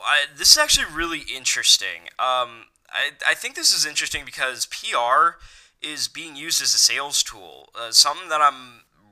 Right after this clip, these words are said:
really unfamiliar with and frankly shocked to see.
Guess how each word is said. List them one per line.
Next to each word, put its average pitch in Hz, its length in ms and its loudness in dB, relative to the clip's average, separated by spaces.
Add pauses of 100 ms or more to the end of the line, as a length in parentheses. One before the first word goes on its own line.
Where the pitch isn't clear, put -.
(440)
really 151 320 -6
unfamiliar 127 580 -6
with 120 240 -8
and 107 160 -14
frankly 123 420 -4
shocked 104 440 -2
to - 60 -4
see. - 360 0